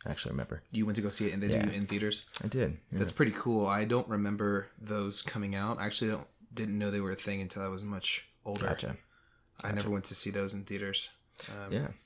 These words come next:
Speaker 2: which is probably a good thing, 'cause they kind of suck a little bit. <laughs>
Speaker 1: I know what you're talking about. They're awesome.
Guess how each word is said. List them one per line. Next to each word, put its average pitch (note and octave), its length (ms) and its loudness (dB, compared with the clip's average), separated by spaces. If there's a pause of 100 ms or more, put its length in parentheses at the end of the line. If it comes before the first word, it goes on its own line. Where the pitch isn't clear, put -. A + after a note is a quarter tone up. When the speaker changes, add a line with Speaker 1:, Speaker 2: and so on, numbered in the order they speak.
(440)
Speaker 2:
which - 180 4
is - 80 2
probably C3 400 10
a A2 40 6
good G#2+ 200 2
thing, B2+ 220 0 (100)
'cause - 340 0 (480)
they G#2+ 120 -2
kind A2 260 -2
of G#2 200 -6 (160)
suck - 360 0
a - 40 -4
little G#2+ 200 -2
bit. A#2 200 -2 (320)
<laughs> - 400 -10
Speaker 1:
I B2+ 40 2
know B2 40 4 (280)
what - 60 2
you're B2 100 4
talking - 180 0
about. - 120 -4
They're - 120 2
awesome. - 240 -2